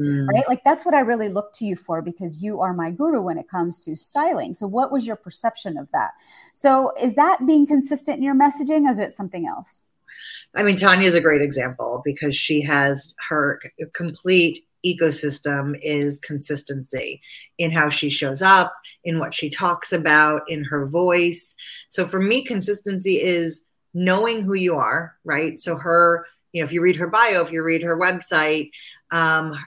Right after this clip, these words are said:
Speaker 1: if you read her posts, it c-, you can tell that the same person is showing up. She's not trying to be something that she's not,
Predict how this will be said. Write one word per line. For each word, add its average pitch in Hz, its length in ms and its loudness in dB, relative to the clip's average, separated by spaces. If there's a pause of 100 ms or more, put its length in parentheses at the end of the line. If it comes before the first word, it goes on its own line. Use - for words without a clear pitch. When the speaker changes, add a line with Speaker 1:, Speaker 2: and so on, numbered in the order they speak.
Speaker 1:
if - 140 -12
you 175 120 -2
read 175 160 2
her 160 200 -4
posts, - 640 -4 (240)
it 185 160 -6
c-, 196 140 -10
you 190 120 -4
can 185 220 -4
tell 185 380 0
that 165 180 -2
the 170 100 -4
same 170 300 -4
person 165 480 -6
is 156 160 -8
showing 151 380 -6
up. 139 240 -4
She's 160 240 -8
not 170 140 -2
trying 165 260 -4
to 165 60 -2
be 160 140 0
something 151 360 -6
that - 160 -10
she's 143 200 -6
not, 143 300 -2